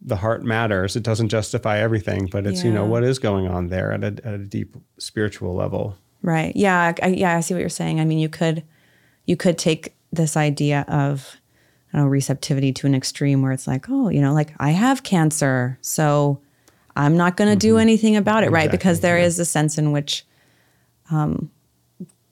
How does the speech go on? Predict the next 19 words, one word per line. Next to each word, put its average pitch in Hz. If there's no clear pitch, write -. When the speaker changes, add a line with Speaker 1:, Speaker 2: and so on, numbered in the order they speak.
Speaker 2:
we 165
are -
also 214
endowed 156
with 160
gifts -
like 147
reason 190
and, 147
um, 143
that 165
have 156
enabled 165
us 151
to 156
develop 143
technologies 190
and 143
to, 143